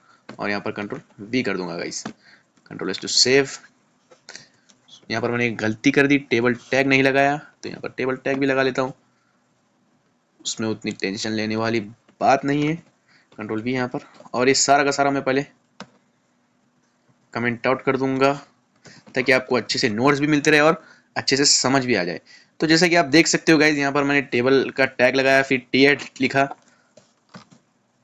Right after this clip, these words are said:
ये सारा डॉक्यूमेंट फॉर्मेट कर दिया मैंने। इसको लाइव सर्वर में ओपन कर कर देखते हैं गाइस। जैसा कि आप देख सकते हैं गाइस, एक बढ़िया सा टेबल लग रहा है, कुछ चेंजेस तो आए नहीं, पहले जो टेबल था वही टेबल है, लेकिन जो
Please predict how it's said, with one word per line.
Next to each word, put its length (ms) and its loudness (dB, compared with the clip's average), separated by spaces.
ये 80 -10
सारा 260 2
डॉक्यूमेंट 280 -2
फॉर्मेट 320 -2
कर 80 2
दिया 140 4
मैंने। 160 0
इसको 140 -4
लाइव 360 2
सर्वर 240 -2
में 120 -4
ओपन 240 2
कर 100 0
कर 120 -6
देखते 260 -14
हैं 80 -10
गाइस। 260 -8
जैसा 160 0
कि 80 2
आप 120 2
देख 200 2
सकते 220 -4
हैं 40 4
गाइस, 200 4
एक 80 -8
बढ़िया 320 4
सा 120 -2
टेबल 280 2
लग 140 2
रहा 160 4
है, 180 -2
कुछ 120 -4
चेंजेस 360 2
तो 60 4
आए 80 6
नहीं, 120 2
पहले 200 2
जो 80 2
टेबल 180 -2
था 100 2
वही 180 6
टेबल 180 4
है, 80 0
लेकिन 260 2
जो 220 2